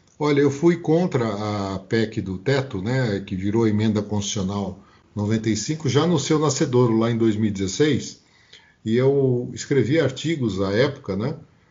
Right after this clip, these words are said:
é, contestando, inclusive, a exposição de motivos, porque, a, a meu ver, havia um pecado original,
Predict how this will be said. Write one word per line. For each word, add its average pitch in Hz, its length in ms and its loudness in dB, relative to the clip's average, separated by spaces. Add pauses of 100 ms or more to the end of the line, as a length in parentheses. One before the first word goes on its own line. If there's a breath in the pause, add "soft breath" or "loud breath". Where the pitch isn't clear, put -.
(300 soft breath)
é, 107 240 2
contestando, 156 800 0
inclusive, 135 420 -2
a 180 60 2
exposição 160 560 0
de 165 80 -2
motivos, 127 720 -2
porque, 135 420 -2
a, 127 320 -2
a 135 40 0
meu 139 180 4
ver, 151 240 4
havia 131 280 0
um 156 60 -6
pecado 160 440 0
original, 107 720 -2